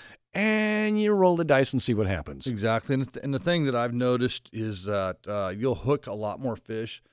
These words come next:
Speaker 2: and you'll lose, and you'll lose fish. But, you know, as long as people are hooking fish,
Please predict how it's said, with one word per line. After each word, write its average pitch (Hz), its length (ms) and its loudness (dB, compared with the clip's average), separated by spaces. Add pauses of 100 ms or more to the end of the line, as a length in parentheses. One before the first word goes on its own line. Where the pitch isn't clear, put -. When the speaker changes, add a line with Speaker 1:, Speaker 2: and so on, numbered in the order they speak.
(320)
Speaker 2:
and 120 80 -4
you'll 117 140 0
lose, 127 360 0
and 135 120 -2
you'll 135 140 -2
lose 151 180 -2
fish. - 200 -8
But, - 120 -8
you 143 60 -6
know, 165 160 0
as 123 120 -2
long 170 200 0
as - 80 -2
people 156 680 0
are 117 120 -2
hooking 131 340 -4
fish, 123 360 -6